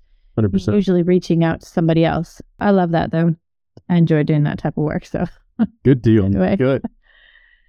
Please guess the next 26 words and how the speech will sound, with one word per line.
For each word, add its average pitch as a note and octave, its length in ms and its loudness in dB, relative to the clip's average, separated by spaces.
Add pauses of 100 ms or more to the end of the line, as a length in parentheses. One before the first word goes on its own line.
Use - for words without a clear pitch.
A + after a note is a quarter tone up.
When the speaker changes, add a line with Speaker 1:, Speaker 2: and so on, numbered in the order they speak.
(280)
Speaker 2:
Well, D#4 100 2
Brian, D#4 320 4
it's C4+ 140 2
been C4+ 160 4
so C#4+ 240 2
great C4 240 0
talking A3 380 2
to G3+ 120 0
you, F3 160 0
and G3+ 180 -2
I G#3 40 2
really G#3+ 180 2
Speaker 1:
Thank G3+ 120 -2
Speaker 2:
think A3+ 100 2
Speaker 1:
you A#3 60 -4
Speaker 2:
you A3+ 60 2
Speaker 1:
so G#3+ 40 0
Speaker 2:
made G#3 160 0
some G#3 140 2
Speaker 1:
much. G3 80 2
Speaker 2:
really G3+ 220 4
good F#3+ 220 -2
points. F#3+ 480 -2
I F#3+ 60 2
mean, F3+ 320 2 (480)
just - 340 -4